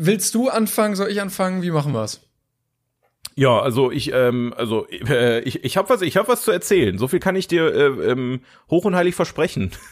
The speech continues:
Speaker 1: Das klingt schon sehr gut. Ja, du warst im Kino,
Speaker 2: <laughs>
Speaker 1: ne?
Speaker 2: Oh ja, ja. Mann, ich hab, ich hab vorhin noch mal in die letzte Folge reingehört, mit wie viel Zuversicht ich gesagt hab, „Und heute Abend gehe ich ins Kino.“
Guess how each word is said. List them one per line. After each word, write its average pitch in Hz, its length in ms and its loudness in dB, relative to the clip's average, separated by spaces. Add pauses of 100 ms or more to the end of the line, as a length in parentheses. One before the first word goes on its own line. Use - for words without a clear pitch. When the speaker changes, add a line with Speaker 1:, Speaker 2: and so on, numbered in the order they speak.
(460)
Speaker 1:
Das 120 160 -4
klingt 165 180 2
schon 165 100 2
sehr 143 120 4
gut. 139 280 0
Ja, 151 120 6
du 175 100 4
warst 202 220 4
im 180 80 2
Kino, 202 340 4
Speaker 2:
<laughs> - 20 2
Speaker 1:
ne? 170 340 2 (480)
Speaker 2:
Oh 135 100 0
ja, 131 420 0
ja. 143 240 -4 (560)
Mann, - 340 -2
ich 139 220 2
hab, 156 100 0 (300)
ich - 180 -4
hab - 240 -4 (240)
vorhin 143 300 2
noch 160 160 2
mal 135 280 2
in 127 160 0
die 120 80 2
letzte 120 300 0
Folge 160 260 0
reingehört, 151 600 0 (340)
mit 113 220 -2
wie 151 80 0
viel 147 180 -2
Zuversicht 160 560 -2
ich - 140 -6
gesagt 127 340 0
hab, 127 160 0
„Und 104 220 -4
heute 262 340 2
Abend 165 460 2
gehe 196 180 2
ich 175 120 0
ins 147 200 -2
Kino.“ 156 500 0